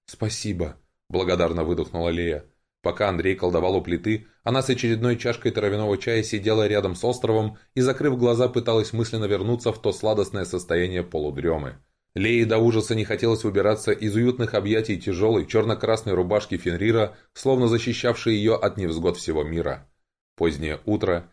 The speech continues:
горячий чай, аппетитный запах домашнего завтрака и мужчина, которого еще накануне вечером она вроде бы ненавидела до глубины души. А сейчас он одним ударом выбил из ее усталых рук тяжелые поводья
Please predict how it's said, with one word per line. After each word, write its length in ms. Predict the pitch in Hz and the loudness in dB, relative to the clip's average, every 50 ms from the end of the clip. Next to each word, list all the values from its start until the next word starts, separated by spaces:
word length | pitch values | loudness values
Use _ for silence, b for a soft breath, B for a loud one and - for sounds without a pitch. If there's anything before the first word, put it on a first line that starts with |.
| _ _ | _ _
горячий 480 | - 110 110 117 113 104 - - - 78 | -6 -2 0 0 0 -2 -2 -6 -8 -8
чай, 280 | - - 104 104 107 | -4 -2 0 0 0
аппетитный 580 | 101 - 104 - 127 120 - 139 117 - 101 95 | 0 -2 -2 -2 -2 -2 -2 -4 -4 -2 -2 -2
запах 340 | 92 107 113 107 101 90 90 | 0 0 0 0 -2 0 0
домашнего 460 | 87 90 104 98 - - 90 80 78 | 0 0 0 -2 -4 -6 -4 -4 -2
завтрака 480 | 85 107 113 110 - 101 98 - - | 0 0 0 0 0 -2 -2 -2 -4
и 160 | 92 - 101 98 | -6 -6 -4 -4
мужчина, 480 | 92 90 87 - - 123 117 110 95 | -4 -4 -4 -2 -2 0 0 0 -2
которого 400 | - - 95 87 - 104 104 95 | -2 -4 -2 0 0 0 2 2
еще 280 | 92 95 92 - 110 104 | 2 0 -2 -4 -4 -4
накануне 420 | 98 90 - 98 107 110 104 95 | -4 -4 -2 -2 -2 -2 -2 -2
вечером 480 | 95 107 107 - 110 101 98 95 87 B B B B | -2 -2 -2 0 0 0 0 -2 -4 B B B B
она 200 | - 117 120 117 | -2 0 0 0
вроде 300 | 104 117 123 120 104 107 | 2 2 2 2 2 0
бы 100 | 101 107 | -2 -2
ненавидела 600 | 104 104 101 92 92 98 113 110 110 101 98 95 | -2 -2 -2 -2 -2 -2 -2 0 2 2 2 2
до 80 | 90 90 | 2 0
глубины 380 | 90 92 87 92 95 98 95 | 0 0 -2 0 -2 -2 -2
души. 500 | 82 76 71 - - - 82 71 69 - _ _ _ _ _ | -4 -4 -6 -8 -8 -8 -8 -8 -8 -12 _ _ _ _ _
А 100 | - 92 | -6 -6
сейчас 520 | 85 - - 90 - - 95 87 - - b b b b | -4 -4 -6 -6 -2 -2 -2 -2 -2 -6 b b b b
он 160 | - 113 117 | -2 0 0
одним 260 | 113 104 107 113 113 | 0 0 0 2 2
ударом 400 | 110 104 104 110 110 107 95 90 | 2 2 2 4 4 4 2 2
выбил 280 | 87 110 110 107 104 107 | 0 0 2 2 2 0
из 220 | 107 113 113 98 | 0 0 -2 0
ее 200 | 104 107 107 110 | 2 2 4 4
усталых 460 | 110 98 - - 104 101 95 85 - - | 2 2 0 0 0 0 2 0 0 2
рук 220 | 101 117 - - | 0 0 0 -2
тяжелые 460 | - 104 95 95 110 110 107 95 87 | -4 -2 0 2 2 4 4 4 4
поводья 540 | 90 92 87 90 110 113 104 104 107 101 - | 4 2 2 2 2 2 2 2 2 2 0